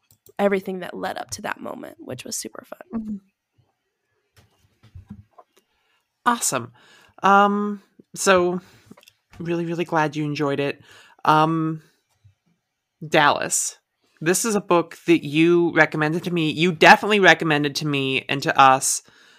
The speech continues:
Speaker 2: I wanted to make sure that I actually clarify that for anyone who was listening last time. This was not a book that I discovered. This was a Dallas Taylor original. He got everyone hooked on it. So I just wanted to make sure that was clarified before he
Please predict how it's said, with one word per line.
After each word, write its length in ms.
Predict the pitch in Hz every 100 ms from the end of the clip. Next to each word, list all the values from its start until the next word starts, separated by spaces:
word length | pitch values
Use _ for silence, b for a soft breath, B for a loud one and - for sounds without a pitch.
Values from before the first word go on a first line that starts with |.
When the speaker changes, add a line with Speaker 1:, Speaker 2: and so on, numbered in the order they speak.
| b
Speaker 2:
I 100 | -
wanted 180 | 147 147
to 40 | 151
make 160 | 151
sure 200 | 139 165 156
that 140 | 156
I 80 | 135
actually 400 | 131 123 - 208
clarify 560 | - - 214 208 208 196
that 340 | 175 175 170
for 80 | -
anyone 300 | 156 143 156
who 120 | 160 175
was 120 | 170
listening 260 | 175 202 196
last 280 | 175 165
time. 180 | - 160
This 180 | 156 156
was 100 | 151
not 200 | 147 139
a 40 |
book 240 | 156 180 -
that 120 | -
I 180 | 147 143
discovered. 720 | 151 196 - 196 180 180 180 185 b b b _ -
This 180 | 156 170
was 160 | 160
a 260 | 165 160 160
Dallas 440 | 151 143 151 170
Taylor 440 | - 180 175 190 185
original. 560 | 170 170 160 156 160
He 180 | 156 156
got 320 | 147 147 143 - _ _ -
everyone 320 | 147 170 180
hooked 260 | 165 160
on 200 | 156 147
it. 200 | 139 139 - b b b b
So 300 | - 165 143
I 120 | 139 143
just 100 | 156
wanted 160 | 156
to 60 | 147
make 160 | 151
sure 280 | - 165 156
that 300 | 147 131 120
was 220 | 151 160
clarified 720 | - - 190 180 170 170 156 156
before 380 | 147 147 139 147
he 500 | 151 143 147 143